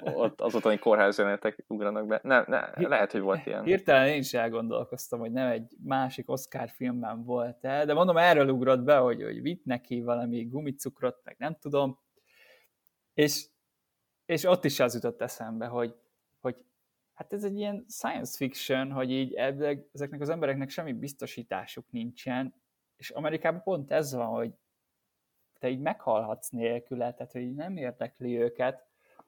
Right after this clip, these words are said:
Speaker 2: és ott meg így kész, csak megműtötték, ami, ami egy ilyen rohadt drága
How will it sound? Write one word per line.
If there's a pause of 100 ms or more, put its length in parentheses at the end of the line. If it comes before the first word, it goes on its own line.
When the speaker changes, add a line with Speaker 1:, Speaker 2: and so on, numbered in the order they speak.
(580)
Speaker 2:
és
ott
meg
így
kész,
csak
megműtötték, (180)
ami, (200)
ami
egy
ilyen
rohadt
drága